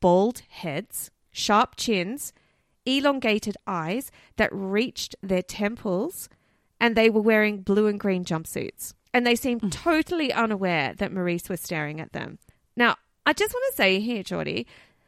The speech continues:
Speaker 1: that description sounds very much like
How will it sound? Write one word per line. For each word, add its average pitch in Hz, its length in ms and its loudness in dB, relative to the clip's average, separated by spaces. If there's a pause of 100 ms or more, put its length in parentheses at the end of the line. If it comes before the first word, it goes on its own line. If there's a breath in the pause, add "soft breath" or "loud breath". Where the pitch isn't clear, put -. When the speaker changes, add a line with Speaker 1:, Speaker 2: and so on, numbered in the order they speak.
(140)
Speaker 1:
that 349 220 2
description 202 680 -4
sounds 170 640 -2 (220)
very 202 520 4
much - 360 -2
like 160 500 -4